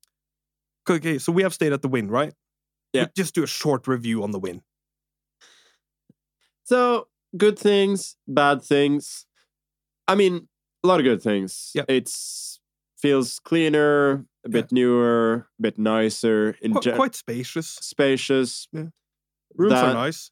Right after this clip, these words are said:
Speaker 2: Yeah.
Speaker 1: Yeah.
Speaker 2: Uh,
Speaker 1: The sh-
Speaker 2: the, the club was, was okay.
Speaker 1: Yeah.
Speaker 2: Uh, Shaq was there, which was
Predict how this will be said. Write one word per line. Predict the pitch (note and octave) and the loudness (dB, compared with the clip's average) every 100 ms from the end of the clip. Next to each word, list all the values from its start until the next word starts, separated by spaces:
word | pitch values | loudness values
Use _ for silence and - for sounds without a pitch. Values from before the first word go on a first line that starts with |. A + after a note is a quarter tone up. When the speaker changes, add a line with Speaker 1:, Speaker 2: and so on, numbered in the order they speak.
| _ | _
Speaker 2:
Yeah. | D3 C3 A#2+ B2 A#2 | 0 2 2 -2 -6
Speaker 1:
Yeah. | |
Speaker 2:
Uh, | C#3+ C3+ B2+ B2+ B2 B2 B2 A#2+ A#2 G#2+ _ _ _ _ _ _ _ _ - - | -6 -2 2 2 2 2 2 0 -2 -6 _ _ _ _ _ _ _ _ -20 -2
Speaker 1:
The | G#3 | 4
sh- | D#3 | 4
Speaker 2:
the, | D#3 | 4
the | D#3+ | 0
club | D#3+ G3+ B3 C4 | 2 2 2 4
was, | A3 F#3 D3 - - - | 2 0 -6 -10 -10 0
was | C3+ B2 - | 2 2 0
okay. | A#2 G2 A#2+ C#3+ F#3 F3+ | -2 0 0 0 0 -2
Speaker 1:
Yeah. | F#3 C3 | -2 0
Speaker 2:
Uh, | B2 | 0
Shaq | - C#3+ D#3 - | 0 0 0 0
was | F#3+ - | -2 0
there, | G3+ G#3+ | 2 2
which | E3 A#2+ | 2 0
was | G#2 - - - | -2 -4 -12 -18